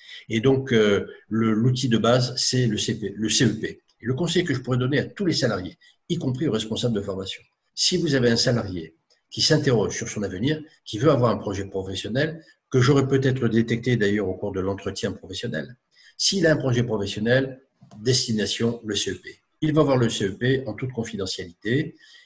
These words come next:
il construit son projet, il voit s'il est finançable, s'il est réalisable,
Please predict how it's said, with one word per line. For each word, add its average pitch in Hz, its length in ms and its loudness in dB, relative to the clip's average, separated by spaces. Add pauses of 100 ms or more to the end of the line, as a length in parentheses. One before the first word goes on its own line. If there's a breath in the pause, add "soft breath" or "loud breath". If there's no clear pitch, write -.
(120)
il 180 160 2
construit 147 340 2
son 113 180 -4
projet, 131 720 0 (280 loud breath)
il 135 120 0
voit 131 140 4
s'il 110 220 0
est 101 60 -2
finançable, 98 800 0
s'il 110 300 -2
est 92 60 0
réalisable, 95 760 -2